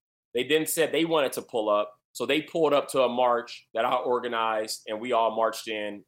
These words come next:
uh, two Saturdays ago. Again, I didn't, I didn't spend money. It wasn't, it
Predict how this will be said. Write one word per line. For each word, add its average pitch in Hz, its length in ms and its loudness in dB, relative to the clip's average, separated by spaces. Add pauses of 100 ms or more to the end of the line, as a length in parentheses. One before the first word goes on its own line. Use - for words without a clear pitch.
(120)
uh, 101 400 0 (220)
two - 160 -6
Saturdays 101 540 -2
ago. 85 280 -10 (960)
Again, 226 560 4
I 277 140 2
didn't, 330 160 -6 (180)
I 220 80 -2
didn't 277 140 -6
spend 220 340 -2
money. 294 440 2
It 233 100 6
wasn't, 240 320 2
it 185 200 -4